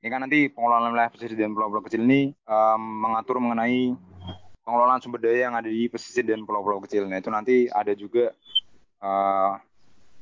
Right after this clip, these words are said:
undang-undangnya tentang pengelolaan wilayah pesisir dan pulau-pulau kecil itu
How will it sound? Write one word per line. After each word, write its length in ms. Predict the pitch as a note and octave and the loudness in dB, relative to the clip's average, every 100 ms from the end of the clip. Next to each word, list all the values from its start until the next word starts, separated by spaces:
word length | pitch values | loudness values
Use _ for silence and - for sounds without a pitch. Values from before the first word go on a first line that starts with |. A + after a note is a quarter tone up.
| - - _ A#2+ | -18 -20 _ -6
undang-undangnya 600 | A2+ A2 A2+ B2 B2+ A#2+ | -4 -2 -2 -2 -2 -2
tentang 240 | A#2 A#2 A2+ A2+ A2+ B2 _ - - - _ | 0 0 -2 -4 -6 -12 _ -20 -20 -20 _
pengelolaan 480 | A2+ A2+ A2+ A2+ A2+ | -2 2 4 4 2
wilayah 200 | A2 A2 | -2 -2
pesisir 160 | - A2 | -2 -6
dan 160 | G#2+ G#2 | -4 -4
pulau-pulau 240 | G#2+ G#2 | -4 -4
kecil 240 | G#2+ A2 | -4 -6
itu 200 | G#2 C#3 | -4 0